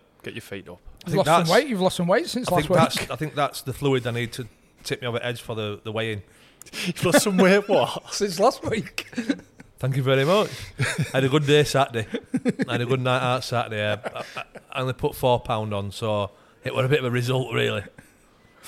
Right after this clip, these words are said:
Speaker 3: Hope everybody's well.
Speaker 2: Yes.
Speaker 1: Are you, oh, you're going, going
Speaker 2: We're
Speaker 1: double
Speaker 2: double
Speaker 1: then,
Speaker 2: now,
Speaker 1: for two
Speaker 2: yeah.
Speaker 1: legger?
Speaker 2: Yeah, well,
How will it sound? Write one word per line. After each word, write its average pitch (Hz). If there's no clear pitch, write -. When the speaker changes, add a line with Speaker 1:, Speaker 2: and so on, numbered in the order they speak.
Speaker 3:
Hope 208
everybody's 170
well. 233
Speaker 2:
Yes. -
Speaker 1:
Are 123
you, 143
oh, 170
you're 175
going, 135
going 139
Speaker 2:
We're 165
Speaker 1:
double 165
Speaker 2:
double 170
Speaker 1:
then, -
Speaker 2:
now, 151
Speaker 1:
for -
two -
Speaker 2:
yeah. 156
Speaker 1:
legger? 139
Speaker 2:
Yeah, 147
well, 123